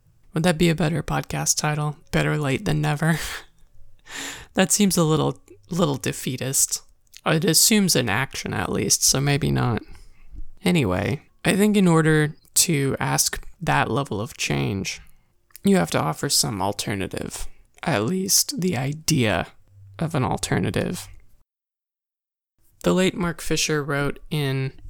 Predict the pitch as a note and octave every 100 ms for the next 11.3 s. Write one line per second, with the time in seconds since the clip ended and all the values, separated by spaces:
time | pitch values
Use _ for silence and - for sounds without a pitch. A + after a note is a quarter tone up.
0 | - - - C#3 - C#3 C3+ - C#3 C3
1 | C3+ - C#3 C3+ C3+ _ D#3 D3+ D3 D3
2 | E3 D#3+ D3+ C3 B2+ C3 B2+ B2 B2+ -
3 | - D#3 D3 A#2+ C3 C3+ C#3 C#3 C3+ C3+
4 | - - - - - - D3+ C#3+ - C#3+
5 | C3+ C3 C3 C3+ - _ _ _ _ _
6 | - _ - F#3 E3+ D#3+ D#3+ - - -
7 | - C#3+ C3+ C#3 D#3 D#3 D3+ D3 C3 C3+
8 | - C#3+ C#3 C3 C3 - F3 D#3+ C3+ B2
9 | B2+ - C#3 C3+ - B2+ B2+ C3 _ _
10 | _ - - - - E3+ D#3+ D3+ D3 C#3
11 | F3+ -